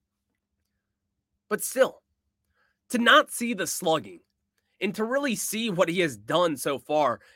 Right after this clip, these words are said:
in the month of June, 'cause it's been a really brutal June for Robert Hassell. He's got a one ninety-six batting average, a two forty-six on base percentage, a two fifty slugging,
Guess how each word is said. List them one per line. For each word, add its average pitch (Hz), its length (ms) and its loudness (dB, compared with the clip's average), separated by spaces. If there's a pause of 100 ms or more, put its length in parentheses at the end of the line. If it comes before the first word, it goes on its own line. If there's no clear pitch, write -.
in 127 100 -8
the 135 80 -2
month 147 300 -2
of 101 100 -14
June, 104 400 -4 (320)
'cause 151 120 -4
it's 220 180 0
been 170 240 -2 (140)
a 143 160 0
really 175 560 0
brutal 143 400 -4
June 107 400 -8 (220)
for 139 120 -6
Robert 123 400 2
Hassell. 101 360 -2 (520)
He's 208 140 -4
got 220 140 6
a 165 80 4
one 185 320 4
ninety-six 185 560 0
batting 143 380 0
average, 135 320 -2
a 151 100 -2
two 247 300 -4
forty-six 185 600 -4
on 165 200 -2
base 143 240 -6
percentage, 143 480 -10
a 160 200 -6
two 254 320 -2 (140)
fifty 214 340 0
slugging, 165 640 -2